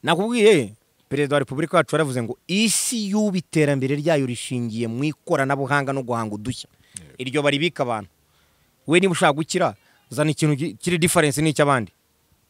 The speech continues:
Speaker 1: The market is wide. Isoko ni rinini. Zana agashya. Nigeze kujya i Burundi Bujumbura. Nsanga umuhindi wagurishaga amamodoka y'ama B M W, yagurishaga imodoka z'indage.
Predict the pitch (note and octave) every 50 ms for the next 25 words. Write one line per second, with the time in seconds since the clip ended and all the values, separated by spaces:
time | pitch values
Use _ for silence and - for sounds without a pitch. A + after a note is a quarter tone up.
0 | _ _ _ _ _ _ _ _ _ _ _ _ _ - D#3+ A3+ C#4 C#4+ - -
1 | - - A3+ G3+ F#3+ A3 B3 G#3 D#3 A#2 - - _ _ _ _ _ _ _ -
2 | - G#3+ - - A#3 A3 G#3+ G#3 G#3+ G3+ F3+ C#3+ A2+ G#2 - _ - - B2+ C3
3 | E3 E3+ E3+ E3 G3+ F3+ - - - _ _ _ _ _ _ _ - B3 C4+ G#3+
4 | G3+ - F3+ D#3 D#3 D#3+ F#3 G#3+ G#3+ G3 E3 D#3+ A#2+ C#3 D3+ C#3 B2+ B2+ G2+ -
5 | _ _ - - - - - - - - - - - _ _ - - - _ _
6 | _ _ _ _ _ _ _ _ _ _ _ _ _ _ _ _ _ - D3 -
7 | F3+ F3 F3 D#3+ F3+ F#3+ G#3 A3 G#3 G3 G3 F#3 F#3 F3+ - - D3 C#3+ D3+ E3+
8 | F3 F3 F3 E3 - E3+ D3+ C#3+ B2 D#3 F3 E3+ E3+ D3 D3+ C#3 A#2+ C#3 D3 D3
9 | E3 D#3+ - - - - E3 F#3+ G#3 - D#3+ C3+ D3 D#3+ D#3+ D#3+ - E3 C#3+ D3
10 | D3 C#3 C#3 C3 A#2 G2 G2